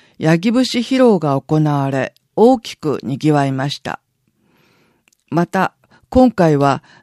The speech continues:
市内外の小中学生による俳句の短冊、約四千二百作品が飾られ、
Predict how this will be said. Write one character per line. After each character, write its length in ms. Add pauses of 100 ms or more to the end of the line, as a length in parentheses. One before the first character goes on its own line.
(100)
市 460
内 320
外 240
の 140
小 240
中 220
学 260
生 240
に 140
よ 120
る 220 (320)
俳 320
句 160
の 320
短 260
冊、 500 (300)
約 340
四 260
千 320
二 120
百 220
作 260
品 240
が 160
飾 320
ら 140
れ、 260